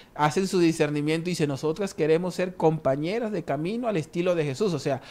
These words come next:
u-, una persona sensatas que escuchan, que están allí y, pues, que demostraron con su servicio, pues,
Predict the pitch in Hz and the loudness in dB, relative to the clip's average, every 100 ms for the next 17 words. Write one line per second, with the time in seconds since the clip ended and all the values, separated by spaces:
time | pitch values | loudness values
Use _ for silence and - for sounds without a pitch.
0 | - - 143 151 147 160 165 165 143 156 | -20 -10 -2 -2 0 0 0 0 -2 -2
1 | 151 147 139 131 170 170 156 147 - 135 | -4 -4 -6 2 4 4 2 -4 -4 -6
2 | - 175 175 170 147 139 117 147 151 151 | 2 4 6 4 0 -2 0 2 4 2
3 | 156 185 190 - - - - 147 135 - | 4 2 2 -4 -20 -6 -2 0 0 4
4 | 147 139 139 135 - 143 143 151 147 139 | 4 6 4 2 0 0 2 0 -4 -6
5 | 139 135 131 139 127 147 147 135 | -6 -4 -2 -2 -2 -4 -2 -4